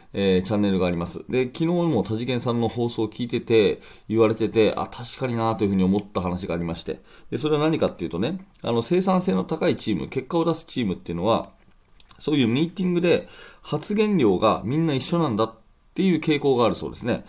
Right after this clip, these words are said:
これGoogleの調べだそうですけれども、結果を出すチームは発言量がみんな一緒っていうことなんですね。うん。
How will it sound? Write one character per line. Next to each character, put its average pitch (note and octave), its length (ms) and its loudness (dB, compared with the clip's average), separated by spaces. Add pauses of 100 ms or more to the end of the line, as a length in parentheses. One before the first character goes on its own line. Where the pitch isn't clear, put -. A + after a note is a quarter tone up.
(160)
こ C#3+ 80 0
れ C3 60 6
Google F3 380 4
の F#2 140 2
調 A#2 220 0
べ A2 80 4
だ F2+ 80 0
そ F#2 100 -4
う C#2 60 -4
で D2+ 60 -8
す - 60 -14
け E2+ 60 -10
れ D#2 80 -10
ど E2+ 140 -6
も、 G2+ 160 -2
結 - 240 -4
果 F3 140 2
を E3+ 40 2
出 E3+ 80 2
す - 140 -8
チ A2+ 140 -2
ー F#2 40 0
ム F2+ 80 -2
は A#2 240 2 (220)
発 - 340 -8
言 G#3 260 0
量 A#2 220 2
が A2+ 160 2
み A#2+ 140 0
ん F3 160 0
な D#3+ 160 -4
一 G#2+ 120 -6
緒 - 260 -2
っ - 60 -6 (440)
て D3+ 80 0
い C#3+ 60 4
う C3+ 40 0
こ A#2+ 140 -6
と A#2+ 100 -2
な E2+ 100 -2
ん B1+ 80 -8
で B1 60 -12
す A2 120 -8
ね。 D#3 160 -6 (360)
う A#2+ 120 -2
ん。 F#2 120 -2